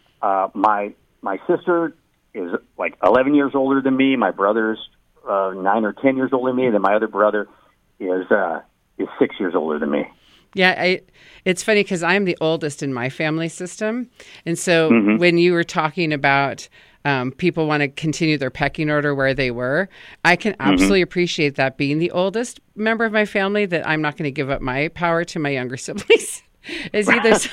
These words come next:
Speaker 2: <laughs> so it made me laugh. I was going, "You must be the youngest in your family," because that's
Speaker 1: <laughs>
Speaker 2: from my oldest position. I'm like, "Darn right, I'm the matriarch."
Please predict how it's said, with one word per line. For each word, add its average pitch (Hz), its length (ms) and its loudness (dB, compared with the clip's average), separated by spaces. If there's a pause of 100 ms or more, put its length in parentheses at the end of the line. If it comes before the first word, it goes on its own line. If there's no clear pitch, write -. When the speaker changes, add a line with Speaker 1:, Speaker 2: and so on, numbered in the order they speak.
Speaker 2:
<laughs> 381 840 4
so 285 140 4
it 262 100 4
made 269 200 6
me 269 140 4
laugh. 262 280 6
I 254 40 6
was 233 100 2
going, 226 160 4
"You 262 100 4
must 240 280 4
be 220 100 -2
the 190 80 0
youngest 175 340 4
in 175 80 -6
your 170 120 0
family," 156 360 2
because 151 320 -6
that's 170 320 4 (120)
Speaker 1:
<laughs> - 120 -20
Speaker 2:
from 202 180 4
my 190 160 8
oldest 220 380 4
position. 180 400 0
I'm 185 80 0
like, 185 220 2
"Darn 247 260 2
right, 254 380 2 (320)
I'm 240 160 4
the 240 80 4
matriarch." 170 640 4